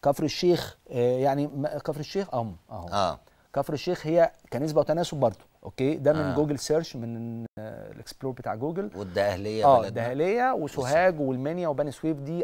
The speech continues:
Speaker 1: أكثر المحافظات اهتمامًا، وبالتالي نتوقع إنها الأكثر، آه، فيها
Speaker 2: لها
Speaker 1: عمالة،
Speaker 2: ناس هناك.
Speaker 1: عمالة، آه، كتير جدًا. ويعني
Speaker 2: طيب،
Speaker 1: ده ترند
Speaker 2: غيره؟
Speaker 1: ده. عندنا، آه، باكج كده شائعات.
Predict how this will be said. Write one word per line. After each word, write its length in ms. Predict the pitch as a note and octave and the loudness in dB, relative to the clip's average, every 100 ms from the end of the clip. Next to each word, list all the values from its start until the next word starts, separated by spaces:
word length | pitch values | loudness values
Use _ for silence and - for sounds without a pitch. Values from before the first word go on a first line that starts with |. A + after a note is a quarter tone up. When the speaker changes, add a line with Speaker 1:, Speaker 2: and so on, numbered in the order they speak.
| - | -6
Speaker 1:
أكثر 380 | E3+ - - C#3+ C3 | -10 -6 -2 0 -2
المحافظات 760 | A#2+ A2+ - A2+ A#2+ D#3 G3+ - - - | -10 -10 -10 -10 -4 -2 -2 -4 -18 -12
اهتمامًا، 720 | B2 - C3+ D#3+ A3 D3+ C3 D3+ _ _ _ - | -12 -8 -2 4 4 2 -2 -6 _ _ _ -10
وبالتالي 680 | A2 A#2 - D3+ C#3 C3+ A#2+ _ - | -6 -6 0 0 0 -4 -6 _ -16
نتوقع 420 | A#2 B2 C#3 G#2 | -2 -2 -2 -4
إنها 200 | A#2+ B2 | -4 -6
الأكثر، 580 | B2 - D3+ - C#3 - - | -6 -8 -8 0 0 0 -10
آه، 760 | C#3 A2+ G#2+ G#2 G#2 - - G#2 | -8 -8 -6 -8 -10 -12 -12 -10
فيها 220 | - C3 | -4 6
Speaker 2:
لها 380 | C3 B2 G#2+ G2 | 8 10 10 8
Speaker 1:
عمالة، 100 | F#2 | 6
Speaker 2:
ناس 320 | G#2 A#2+ - | 2 0 -2
هناك. 120 | E2 G2+ | -2 0
Speaker 1:
عمالة، 320 | B2+ C#3+ C#3 | 2 4 4
آه، 340 | B2 A2 G#2 | 2 -2 -4
كتير 300 | A2+ - C#3+ | -4 -2 -2
جدًا. 260 | G2+ F2 - B2+ | -2 -8 -12 -4
ويعني 1300 | B2+ E3 E3+ E3+ D3 B2+ C3+ C3+ C3 A#2 A#2+ A#2+ C3 - - | 2 4 6 4 0 -4 -6 -2 0 0 -2 -6 -8 -6 0
Speaker 2:
طيب، 100 | G2 | 2
Speaker 1:
ده 80 | |
ترند 140 | D3 - | 0 2
Speaker 2:
غيره؟ 180 | D3+ C3+ | 2 2
Speaker 1:
ده. 180 | G#2 G2+ - - - | -2 -6 -10 -20 -12
عندنا، 520 | - D3 F3 C4+ B3+ A3+ _ - | -2 6 8 10 8 4 _ -4
آه، 300 | D#3 D#3 D3+ - | 2 4 4 8
باكج 300 | A3+ F#3 D#3 | 6 6 -2
كده 140 | G#3 | -2
شائعات. 480 | F3+ F#3 C#3 A2 G#2 | 0 0 0 -2 -6